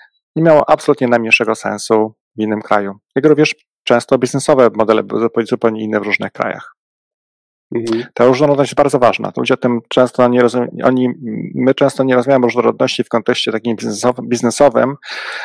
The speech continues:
Speaker 1: tylko bardziej mi się wydaje ideologicznym, a to z perspektywy biznes-, biznesu jest bardzo, bardzo ważne, żeby mieć te opinie wcześniej, zanim wydamy grube miliony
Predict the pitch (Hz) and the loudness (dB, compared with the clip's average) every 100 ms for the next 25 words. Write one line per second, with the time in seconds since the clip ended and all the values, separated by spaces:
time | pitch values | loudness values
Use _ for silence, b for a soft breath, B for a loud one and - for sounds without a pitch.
0 | B - 131 120 127 127 127 123 117 120 | B -6 0 2 2 2 -2 -4 -2 2
1 | 123 120 113 113 110 113 143 - 120 117 | 4 2 2 2 4 2 0 0 0 -4
2 | 147 170 120 117 - 120 127 - 123 - | -4 0 2 2 0 -4 -4 -2 -6 -4
3 | 120 120 117 113 - 110 113 117 110 - | 2 4 4 0 -12 -6 -4 -4 -6 -8
4 | - 120 117 131 123 127 110 123 123 123 | -12 -8 -2 -2 2 0 2 2 2 2
5 | 120 117 117 120 120 117 110 110 117 - | 2 2 2 2 0 -2 -2 -4 -4 -2
6 | 113 123 113 - 139 - 120 123 147 - | -2 -2 -6 2 0 0 -2 -2 -4 -12
7 | - 131 120 120 120 117 107 117 113 113 | -4 -2 0 2 4 2 -2 -2 -2 0
8 | 113 110 | 0 0